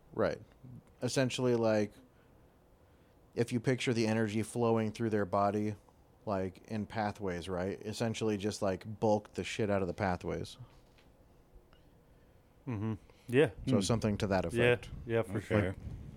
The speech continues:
Speaker 1: Stretching the hose that provides the energy through their body, and, like, picture
Speaker 2: Yeah.
Speaker 1: it like that.
Speaker 2: Yeah.
Speaker 1: I think that might be the most likely scenario.
Speaker 3: Yeah.
Speaker 1: I don't think we'll ever get an explanation on that, though.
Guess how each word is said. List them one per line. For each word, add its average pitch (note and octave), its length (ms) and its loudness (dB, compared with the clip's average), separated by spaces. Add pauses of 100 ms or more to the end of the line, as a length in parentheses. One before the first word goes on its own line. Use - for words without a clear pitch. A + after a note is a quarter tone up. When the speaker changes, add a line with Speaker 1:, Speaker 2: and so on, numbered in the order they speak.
(480)
Speaker 1:
Stretching A2 500 2
the G2 120 2
hose G2+ 300 2
that G2 140 -2
provides F#2+ 400 0
the - 160 -8
energy F#2+ 440 -4
through G2 200 -6
their F2+ 140 -2
body, E2 380 -6
and, E2 100 -10
like, - 140 -10 (240)
picture B2 240 0
Speaker 2:
Yeah. F#2 60 0
Speaker 1:
it B1 60 -2
like F2 200 -4
that. E2+ 300 -4
Speaker 2:
Yeah. A#2+ 200 -2 (840)
Speaker 1:
I A2+ 40 -4
think G#2 140 -4
that F2+ 160 0
might E2 200 -2
be F#2 60 -2
the E2 80 -4
most E2 260 -4
likely D#2 300 -4
scenario. F2+ 460 -4 (600)
Speaker 3:
Yeah. G#2 200 -2 (560)
Speaker 1:
I A#2+ 100 2
don't G#2+ 100 0
think G#2+ 160 -2
we'll G2+ 100 4
ever F#2+ 140 2
get F#2 120 -2
an F#2 100 -4
explanation - 540 -10
on G1+ 120 -8
that, G1+ 200 -10
though. - 200 -12